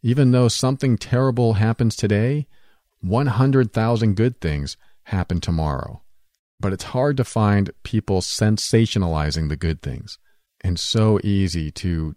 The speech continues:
tune into and relate to the bad. So where are you tuning your thoughts? Where is your focus? That doesn't mean you deny what's going on, because you still have to be there in heart and soul for those around you that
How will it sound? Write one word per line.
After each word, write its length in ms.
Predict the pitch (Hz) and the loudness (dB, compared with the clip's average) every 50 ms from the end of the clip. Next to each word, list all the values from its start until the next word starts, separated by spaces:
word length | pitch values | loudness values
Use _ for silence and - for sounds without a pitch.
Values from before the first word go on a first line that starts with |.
| _ - - | _ -16 -14
tune 340 | - - 131 131 123 113 | -8 -2 0 2 4 4
into 480 | 104 101 98 95 - - - 87 80 80 - | 4 4 2 2 0 -2 -2 -2 -2 -2 -2
and 120 | 85 85 | -4 -2
relate 380 | 82 82 85 82 90 87 - - | -2 0 0 0 0 -2 -4 -4
to 100 | - 90 | -6 -6
the 120 | 78 78 | -6 -6
bad. 480 | 69 - 73 71 69 62 - - - - - - _ _ _ _ _ _ _ _ _ _ _ _ _ _ _ _ _ _ _ | -6 -6 -6 -6 -6 -8 -8 -12 -16 -18 -20 -20 _ _ _ _ _ _ _ _ _ _ _ _ _ _ _ _ _ _ _
So 160 | - - - | -20 -16 -14
where 640 | - - 85 90 95 98 107 113 120 120 120 117 - | -12 -10 -8 -4 -2 0 2 2 4 4 2 2 0
are 140 | - 101 92 | 0 -2 -2
you 480 | 87 82 85 92 95 98 101 101 98 | -2 -2 -2 0 0 0 0 0 -2
tuning 540 | - - - - 104 104 101 95 92 87 85 | -4 -6 -2 0 2 2 4 2 2 2 0
your 260 | 80 80 87 90 90 | -2 -2 -2 -2 -2
thoughts? 560 | 87 - - - 82 78 76 65 - - - - | -4 -6 -8 -8 -6 -4 -4 -4 -6 -10 -12 -8
Where 340 | 98 104 110 123 127 123 | -4 -2 -2 0 0 0
is 300 | 117 - 107 101 90 - | 0 0 -2 -2 -2 -2
your 180 | 95 92 90 85 | -2 -2 -2 -4
focus? 580 | - - - 80 73 71 - - - - - - _ _ _ _ _ _ _ _ _ _ _ _ | -4 -6 -6 -6 -6 -8 -10 -12 -14 -14 -14 -16 _ _ _ _ _ _ _ _ _ _ _ _
That 160 | - 107 101 | -4 -2 0
doesn't 240 | - 131 143 151 135 | 2 2 2 2 2
mean 220 | 123 135 135 127 | 2 2 4 4
you 80 | 117 113 | 4 4
deny 480 | 95 104 95 95 95 101 113 131 139 131 | 4 4 4 4 4 2 2 2 2 2
what's 220 | 101 90 - - | 0 0 -2 -4
going 280 | - 87 78 73 71 69 | -6 -6 -4 -4 -6 -8
on, 300 | 65 - - - - - _ _ _ _ _ _ _ _ | -10 -12 -12 -16 -18 -20 _ _ _ _ _ _ _ _
because 380 | - 110 - - 101 95 92 92 | -12 -6 -2 0 0 0 0 0
you 100 | 107 120 | -2 -2
still 260 | 120 - - 139 131 | -2 -2 -2 -2 0
have 200 | 107 107 117 117 | 0 0 0 -2
to 120 | - 104 92 | -2 -4 -4
be 280 | 85 95 104 117 120 | -2 0 0 2 2
there 260 | 101 87 82 78 76 73 | 0 0 -2 -2 -2 -4
in 180 | - 92 87 | -4 -4 -4
heart 420 | 80 73 - - 98 104 107 - - | -4 -6 -6 -4 -2 -2 -2 -2 -4
and 160 | 92 85 80 | -6 -8 -8
soul 460 | - - - - 95 113 117 110 98 | -8 -10 -8 -6 -4 -2 0 0 0
for 100 | - 98 | -2 -2
those 240 | 90 95 98 101 92 | -2 0 0 0 0
around 400 | 92 85 90 90 92 101 104 98 | 0 -2 0 0 0 2 0 0
you 80 | 92 80 | 0 -2
that 200 | 82 82 82 | -2 -4 -4